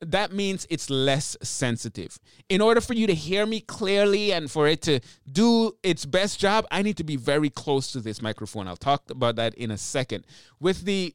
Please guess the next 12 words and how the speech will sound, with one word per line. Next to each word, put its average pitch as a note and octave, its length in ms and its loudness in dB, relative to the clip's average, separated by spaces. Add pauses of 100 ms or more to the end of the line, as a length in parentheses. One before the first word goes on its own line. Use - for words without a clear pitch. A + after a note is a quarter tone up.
with F3+ 240 -2
the F#3+ 220 -2
Blue G3 420 -2
Yeti G#3+ 400 0
and F3 160 -2
those F3+ 300 0
other G3 180 0
microphones, F#3+ 600 -2
those A#3 200 2
are A3 120 0
condenser F3 800 0
microphones. B2+ 800 -6